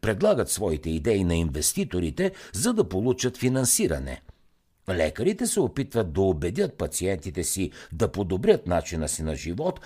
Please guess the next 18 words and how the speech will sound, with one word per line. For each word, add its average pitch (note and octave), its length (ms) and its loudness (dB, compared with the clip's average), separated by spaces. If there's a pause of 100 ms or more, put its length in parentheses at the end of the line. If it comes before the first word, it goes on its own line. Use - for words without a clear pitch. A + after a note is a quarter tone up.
(180)
или A#3+ 220 4
да D#3+ 180 0
приемат B2 480 0
лекарства. C2 800 -2 (300)
Клиентите F2 640 -2
обмислят G2 640 0 (160)
всички - 420 0
тези D2+ 300 -2
предложения. D2 840 -4 (400)
Ако F#2+ 240 0
някоя G2 380 2
идея E2+ 440 2
или G2 300 2
продукт F2+ 520 -2
им F#2 160 -2
се E2+ 160 -2
сторят - 420 0
интересни, G2 720 0